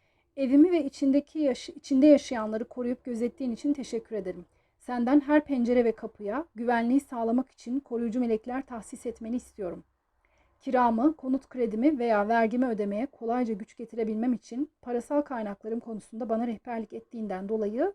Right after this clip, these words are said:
teşekkür ediyorum." diyor. Periler toprak büyüsü de arkadaşlar. Birazcık böyle ayağınızı toprağa basıp negatif enerjinizden kurtulun. Birazcık böyle kendinizi iyileştirin.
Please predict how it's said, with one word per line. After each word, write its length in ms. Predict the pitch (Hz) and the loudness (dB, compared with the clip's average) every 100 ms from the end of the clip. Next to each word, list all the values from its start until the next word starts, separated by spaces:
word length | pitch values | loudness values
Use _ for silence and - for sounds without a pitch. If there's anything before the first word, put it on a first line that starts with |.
| - | -8
teşekkür 480 | 196 - 208 _ 285 | -16 -14 -14 _ -10
ediyorum." 420 | 185 175 170 - | -10 -14 -16 -20
diyor. 260 | - 196 _ _ _ _ _ _ _ _ _ _ _ _ _ _ _ _ _ - | -20 -20 _ _ _ _ _ _ _ _ _ _ _ _ _ _ _ _ _ -6
Periler 400 | 302 320 311 302 | -2 4 6 6
toprak 400 | 302 294 285 - | 0 0 -2 -4
büyüsü 240 | 262 - | -12 -6
de 60 | 254 | -4
arkadaşlar. 640 | 226 220 220 196 - 226 269 _ _ _ _ _ _ _ _ _ _ _ | -4 -6 -12 -12 -14 -20 -20 _ _ _ _ _ _ _ _ _ _ _
Birazcık 480 | 320 294 262 254 - | 6 8 8 4 0
böyle 360 | 269 262 254 311 _ _ _ - | 2 4 4 0 _ _ _ -2
ayağınızı 560 | 269 277 269 262 247 | 2 4 6 4 2
toprağa 500 | 254 277 - 254 247 | -4 -12 -2 0 2
basıp 300 | 226 254 - - _ - | 0 -6 -12 -20 _ -8
negatif 480 | 240 247 254 254 - | -4 -2 -4 -8 -20
enerjinizden 1080 | 254 233 233 233 202 233 202 208 226 226 277 | -10 -4 -2 -2 -4 -6 -6 -8 -8 -8 -12
kurtulun. 580 | - 233 - 214 202 214 _ - | -18 -18 -14 -12 -10 -12 _ -8
Birazcık 500 | 349 254 214 - - | -4 -2 -4 -10 -4
böyle 180 | 226 | -4
kendinizi 560 | 233 254 240 240 226 220 | -4 -8 -4 -2 -4 -8
iyileştirin. 800 | 254 240 226 226 - 220 202 | -8 -4 -2 -4 -12 -14 -14